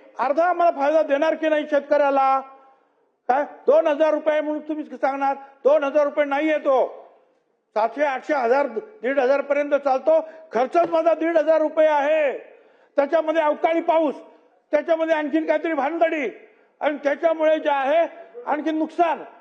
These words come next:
अध्यक्ष महोदय, भारत सरकारकडे जाऊन ताबडतोब याचा तुम्ही जो आहे निपटारा करणार की नाही या प्रश्नाचा,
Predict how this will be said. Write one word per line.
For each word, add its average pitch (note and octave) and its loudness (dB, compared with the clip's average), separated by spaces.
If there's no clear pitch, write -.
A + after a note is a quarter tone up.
अध्यक्ष D#4 0
महोदय, D4 2
भारत C#4 2
सरकारकडे D4+ 0
जाऊन C#4+ 0
ताबडतोब C#4+ 0
याचा B3 0
तुम्ही C4+ -6
जो C4+ 0
आहे C4+ 4
निपटारा B3+ 0
करणार B3 0
की B3 -4
नाही B3 0
या B3 2
प्रश्नाचा, B3 -2